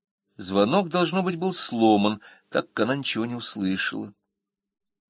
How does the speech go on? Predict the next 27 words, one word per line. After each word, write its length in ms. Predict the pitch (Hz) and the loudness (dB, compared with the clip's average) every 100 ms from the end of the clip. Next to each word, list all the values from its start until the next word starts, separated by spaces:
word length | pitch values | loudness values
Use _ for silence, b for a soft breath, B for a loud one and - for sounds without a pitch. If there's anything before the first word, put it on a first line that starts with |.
| _ _ _ | _ _ _
На 140 | - 135 | -4 2
полу 540 | 175 226 208 120 117 | 2 4 4 4 2
у 80 | 110 | 0
коврика 720 | 117 110 98 98 - 98 95 | 2 4 6 2 2 4 6
она 160 | 95 95 | 6 2
увидела 340 | 92 92 92 | 2 0 -2
три 160 | 90 92 | -2 -4
бутылки 400 | 92 95 87 90 | -4 -4 -4 -4
молока 560 | 92 92 - 151 190 B B - | 0 0 0 2 2 B B -4
и 100 | 101 | -2
письмо 480 | 101 - 104 127 | 0 -2 0 2
от 100 | 156 | 2
электрокомпании. 1080 | 151 156 156 151 156 143 120 113 107 107 107 B B B | 0 -4 -6 -4 -6 -2 2 4 2 0 -4 B B B
Она 180 | 107 104 | -2 -2
поколебалась 680 | - 107 98 127 156 160 - | -2 -2 2 4 4 2 0
с 200 | - 139 | -4 -4
минуту, 500 | 151 160 160 147 B B - | -4 -2 -2 -4 B B -10
а 80 | |
потом 200 | - 127 | -4 -4
забарабанила 800 | 104 113 127 127 165 190 190 185 | 0 4 4 6 6 6 6 0
в 80 | 175 | -2
дверь, 440 | 135 139 147 127 B B B | -2 6 6 6 B B B
и 140 | 104 101 | -4 -2
вскоре 520 | - - 120 143 123 | -2 0 2 4 2
из 160 | 95 | 0
глубины 420 | 87 98 95 113 165 | -2 0 0 0 -2
квартиры 640 | 143 156 - 131 117 | -4 -6 -4 -2 -2